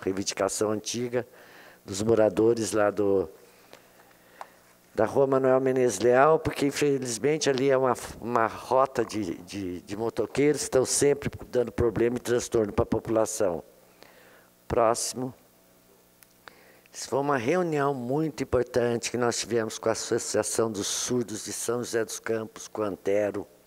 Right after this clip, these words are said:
pra mostrar a dificuldade que essas pessoas estão tendo pra se comunicar, pra inserção do mercado de trabalho, no atendimento à,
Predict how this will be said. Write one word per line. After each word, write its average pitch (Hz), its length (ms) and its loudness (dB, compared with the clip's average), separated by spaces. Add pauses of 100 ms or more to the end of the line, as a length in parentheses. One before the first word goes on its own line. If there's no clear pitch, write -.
(1080)
pra 110 160 0
mostrar 120 680 0
a 107 40 -4
dificuldade 117 800 -2
que - 80 -6
essas - 280 -6
pessoas 110 500 0
estão 107 240 0
tendo 113 380 2
pra 107 120 2
se - 160 -2
comunicar, 104 840 2 (460)
pra 113 180 2
inserção 120 540 2
do 113 100 0
mercado 113 420 4
de 98 100 0
trabalho, 98 680 2 (360)
no 127 140 -2
atendimento 127 840 2
à, 98 840 2